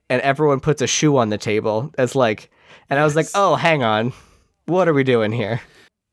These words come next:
Speaker 2: And then I really like, they cut away, and then they cut back to them. They all have on those visors, and they're all smoking, <laughs> like, various
Speaker 1: They look
Speaker 2: cigars
Speaker 1: like
Speaker 2: and
Speaker 1: the
Speaker 2: whatnot.
Speaker 1: dogs, the dogs,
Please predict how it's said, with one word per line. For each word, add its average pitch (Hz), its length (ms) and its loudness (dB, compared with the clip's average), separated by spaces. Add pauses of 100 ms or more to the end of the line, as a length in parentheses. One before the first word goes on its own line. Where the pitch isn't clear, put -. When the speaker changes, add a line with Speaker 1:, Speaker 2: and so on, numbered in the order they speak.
(100)
Speaker 2:
And 170 140 0
then 190 80 0
I 202 120 2
really 208 320 0
like, 185 300 0
they 160 140 -2
cut 196 220 0
away, 160 400 0
and 131 100 -10
then 139 120 -8
they 139 80 -8
cut 147 240 -6
back 143 220 0
to - 40 -6
them. 143 140 -4
They 131 120 -6
all 135 200 -2
have 143 200 0
on 139 140 -2
those 131 200 -4
visors, 123 500 -4
and 120 100 -6
they're 120 100 -4
all 117 120 -4
smoking, 147 720 0
<laughs> 143 40 -12
like, 127 200 -2
various 123 420 -2
Speaker 1:
They 240 100 2
look 392 160 0
Speaker 2:
cigars - 40 0
Speaker 1:
like 349 100 2
Speaker 2:
and 311 80 -4
Speaker 1:
the 254 60 0
Speaker 2:
whatnot. 185 160 -2
Speaker 1:
dogs, 247 440 0
the 226 100 0
dogs, 285 420 0